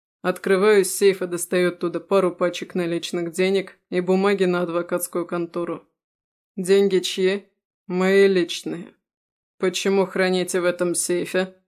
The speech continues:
интересуется следователь, делая опись содержимого. «Потому что не успел потратить».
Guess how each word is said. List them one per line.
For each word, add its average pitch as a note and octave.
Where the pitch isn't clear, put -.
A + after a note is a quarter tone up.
интересуется F3+
следователь, F3+
делая F3+
опись F3+
содержимого. E3
«Потому G3
что G3
не G3
успел F#3+
потратить». F3+